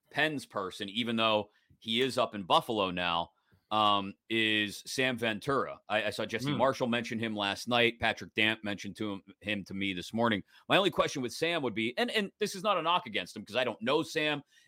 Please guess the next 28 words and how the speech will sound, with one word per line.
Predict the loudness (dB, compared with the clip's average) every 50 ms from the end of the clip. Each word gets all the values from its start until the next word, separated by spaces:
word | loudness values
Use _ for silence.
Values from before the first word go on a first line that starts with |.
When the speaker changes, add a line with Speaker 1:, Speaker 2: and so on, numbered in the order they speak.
| -6
Speaker 1:
and | -2 0
I | 0 0
don't | 0 -2 -2 0
know | 0 0 0
where | 2 2 0 0 2
his | 0 -2 -2 -4 -8
experience | -12 -14 -10 -6 -4 -4 -2 -2 -2 -4 -4 -6
in | -10 -6 -2
Buffalo | 0 0 0 0 -2 -2 -2 -2
has | -4 -10 -10 -6
taken | -4 -2 -2 -2 -2 -4
him, | -6 -6 -8 -8
to | -8
be | -8 -8 -6
quite | -2 0 0 2 2
honest, | 2 2 2 2 0 -2 -4 -6 _ _ _ _ -20 _ _ _ 0
is, | 2 4 4 6 4 2 0 -2 -6 -10 _ _ _ _ _ _ _ _ _ _ _ 2
is | 4 4 4 4 0
it | -4 -4 -6
still | -10 -8 -10 -8 -4 -2 0 2 2 2 2 2 -2 -4 -6 _ _ _
all | -2 0 2 2 4 4 2 2 2 2
about | 2 0 0 -2 -6 -2 2 4 4 4 4 2 -2 -18 -18 _ _ _ _ _ _ _ _ _ _ _ -20 -20 -14 -4
the, | 0 2 2 4 4 2 4 4 4 4 2 2 -2 -6 -14 -16 -8 -4
the | -2 0 0 0 0 -2 -4 -4 -6
analysis | -6 -2 0 2 2 2 2 0 -2 -4 -4 -4 -4
and | -8 -8
the | -8
research? | -6 -6 -6 -4 -4 -4 -2 -2 -2 -2 -4